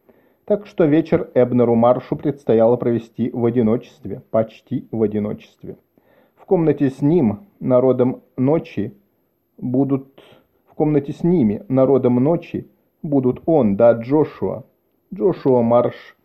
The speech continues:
не причислял к разряду всех остальных. Джошуа сказал, что всё пройдёт отлично,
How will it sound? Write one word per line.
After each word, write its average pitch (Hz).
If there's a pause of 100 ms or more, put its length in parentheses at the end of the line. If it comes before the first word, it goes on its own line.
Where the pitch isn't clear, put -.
(120)
не 131
причислял 139
к -
разряду 113 (260)
всех -
остальных. 127 (500)
Джошуа 196
сказал, 143
что 139
всё -
пройдёт 123
отлично, 123